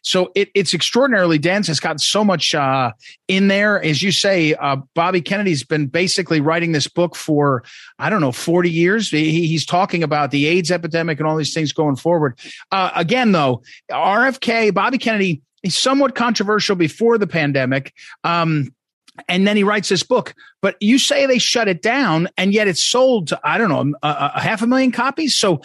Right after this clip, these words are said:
they shut it down, but, but Amazon didn't stop selling it, right? So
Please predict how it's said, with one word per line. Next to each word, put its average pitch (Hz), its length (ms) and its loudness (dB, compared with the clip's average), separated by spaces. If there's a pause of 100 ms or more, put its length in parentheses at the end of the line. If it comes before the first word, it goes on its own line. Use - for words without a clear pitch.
(280)
they 185 120 0
shut 262 240 0
it 254 100 -2
down, 233 240 0
but, 190 180 0 (140)
but 175 160 0
Amazon 220 460 0
didn't 160 160 0
stop 135 200 -2
selling 208 360 0
it, 131 120 0
right? 160 280 0
So 170 340 0